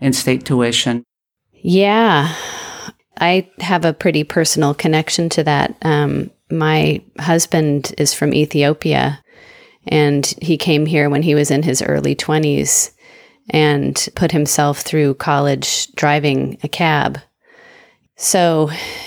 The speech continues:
Speaker 2: you know, it's just kind of profound to think about the ways that that really can curtail people's opportunities.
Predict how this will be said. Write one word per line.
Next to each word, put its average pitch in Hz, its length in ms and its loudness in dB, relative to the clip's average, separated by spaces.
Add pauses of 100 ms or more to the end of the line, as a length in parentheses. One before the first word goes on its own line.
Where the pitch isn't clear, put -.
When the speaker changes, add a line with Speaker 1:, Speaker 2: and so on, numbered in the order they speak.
(260)
Speaker 2:
you 170 140 0
know, 160 140 4
it's 151 160 0
just - 380 -4
kind 175 180 0
of 156 80 0
profound 151 560 0
to 156 80 -4
think 156 220 0
about 147 300 0
the 143 100 0
ways 147 420 0
that 147 180 -2
that 147 200 0
really 147 300 0
can 139 240 -2
curtail 143 640 0
people's 135 760 0
opportunities. 147 1120 -2